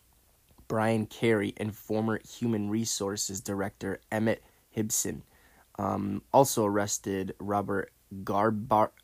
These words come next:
Garbarek of Clinton, owner of Osprey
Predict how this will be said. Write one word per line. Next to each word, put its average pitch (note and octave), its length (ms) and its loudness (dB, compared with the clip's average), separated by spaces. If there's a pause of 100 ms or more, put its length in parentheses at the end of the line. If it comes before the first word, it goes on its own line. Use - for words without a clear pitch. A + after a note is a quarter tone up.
(160)
Garbarek G#2 640 2 (500)
of G2+ 300 -2
Clinton, A#2 480 -4
owner A2 520 0 (640)
of F2+ 320 -2
Osprey G#2+ 720 0